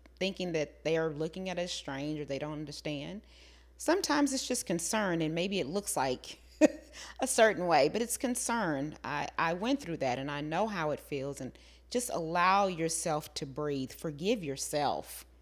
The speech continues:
Maybe you got into the situation and not realizing what you were doing. Maybe you didn't intend to, and maybe you thought, "Hey, I want to be pregnant," and didn't realize that it was a lot more than you initially considered.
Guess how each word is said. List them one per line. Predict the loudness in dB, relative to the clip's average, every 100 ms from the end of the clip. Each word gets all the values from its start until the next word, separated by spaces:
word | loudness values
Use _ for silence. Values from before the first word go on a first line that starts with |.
| -20 -20 -14 -2
Maybe | 2 2 2 0 0 -4
you | -8 2
got | 4 6
into | 4 -4
the | -6
situation | -4 -4 -2 0 0 0 -2 -2
and | -2 2
not | 4 4 0 -4
realizing | 0 4 4 2 -2 -4
what | -4
you | -4
were | -4
doing. | -4 -6 -6 -6 -8 -16 -20 -20 -8
Maybe | -2 -2 0
you | -2
didn't | 0 0
intend | -2 -2 -2 -2 -2
to, | -2
and | 0
maybe | 0 0
you | 0 -2 -2 0
thought, | 2 2
"Hey, | 2 4
I | 4
want | 4 2 -2
to |
be | -4
pregnant," | -2 0 0 -2 -2
and | -2
didn't | -2 -4 -2
realize | 0 2 2 2 0 -2 -2
that | -2 -2
it | -4
was | -4 -6
a |
lot | -4 2 2 2 -2
more | -4 0 0 0 -2 -6 -20 -20 -20 -10
than | -2 0
you | 2
initially | 0 2 0 2 -2
considered. | -2 -6 -2 0 0 0 -4